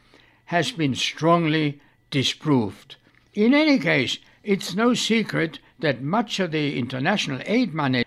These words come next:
that flows into the Palestinian Authority's exchequer is misappropriated or laundered into private bank accounts of the Palestinian leadership. So long as we continually look over our international shoulders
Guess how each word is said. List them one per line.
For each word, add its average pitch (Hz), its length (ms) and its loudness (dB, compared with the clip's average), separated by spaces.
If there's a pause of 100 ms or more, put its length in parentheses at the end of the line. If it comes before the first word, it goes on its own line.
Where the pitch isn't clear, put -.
that 151 200 2
flows 165 380 4
into 139 260 -2
the 120 140 -2
Palestinian 147 720 0
Authority's 131 720 -2
exchequer 165 680 2 (760)
is 196 420 0
misappropriated 202 1500 2
or 247 340 4 (260)
laundered 202 640 4
into 135 340 -2
private 165 540 -2
bank 165 240 -2
accounts 160 540 -2 (200)
of 165 180 0
the 170 100 0
Palestinian 139 680 4
leadership. 131 600 2 (720)
So 190 220 4
long 196 300 6
as 226 160 2
we 226 120 4
continually 151 800 4
look 208 480 2
over 202 260 4
our 165 260 2
international 160 640 0
shoulders 143 640 2